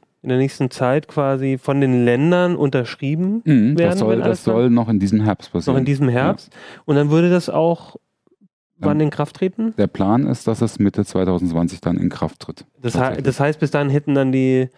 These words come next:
Speaker 1: Hersteller von Smart T Vs oder, äh, Google und Co. hätten Zeit, das umzusetzen,
Speaker 2: Ob
Speaker 1: oder?
Speaker 2: da, ob da noch Übergangsfristen drin
Speaker 1: Okay.
Speaker 2: sind, weiß ich nicht.
Speaker 1: Okay.
Speaker 2: Also ver-, mutmaßlich schon, dass das normalerweise schon so, weil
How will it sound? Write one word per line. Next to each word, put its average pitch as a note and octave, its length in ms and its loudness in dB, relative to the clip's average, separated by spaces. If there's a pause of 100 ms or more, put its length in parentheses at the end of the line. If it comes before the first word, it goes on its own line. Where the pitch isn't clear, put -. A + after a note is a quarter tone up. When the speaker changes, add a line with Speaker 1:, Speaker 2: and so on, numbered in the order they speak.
(600)
Speaker 1:
Hersteller C3+ 460 0
von B2 240 -2
Smart B2+ 320 -2
T C3 400 0
Vs B2+ 80 -8
oder, A2+ 320 0
äh, A#2 500 -2
Google C3+ 300 -2
und A#2+ 160 -2
Co. B2 320 0
hätten B2 260 -4
Zeit, B2 280 -2
das A#2+ 100 -4
umzusetzen, F3 720 -4
Speaker 2:
Ob E3+ 80 -2
Speaker 1:
oder? B2 140 -4
Speaker 2:
da, A2 280 0
ob - 220 -12
da G#2 140 0
noch F#2 120 0
Übergangsfristen A2 640 0
drin A2+ 180 2
Speaker 1:
Okay. A2 100 2
Speaker 2:
sind, G#2+ 120 0
weiß G2 220 -2
ich F2+ 160 -4
nicht. F2 260 -4
Speaker 1:
Okay. - 120 -6
Speaker 2:
Also F2+ 180 2
ver-, E2+ 220 -2
mutmaßlich G2+ 680 2
schon, F#2 220 0
dass D#2+ 160 0
das F2 160 -4
normalerweise E2+ 540 2
schon F2 320 0
so, F#2+ 400 2
weil F2 340 0